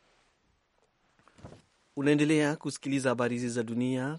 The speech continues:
kupitia Idhaa ya Kiswahili ya Sauti ya Amerika, Washington D C, na vile vile one oh seven point five F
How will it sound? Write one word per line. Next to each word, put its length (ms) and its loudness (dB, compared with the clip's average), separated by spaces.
kupitia 340 -10
Idhaa 200 -4
ya 100 -2
Kiswahili 720 -6
ya 80 -4
Sauti 380 -4
ya 40 -2
Amerika, 520 -4
Washington 680 -4
D 100 -4
C, 600 -4
na 120 -2
vile 220 -2
vile 220 0
one 300 -2
oh 100 -4
seven 320 -4
point 240 -4
five 260 -4
F 80 -6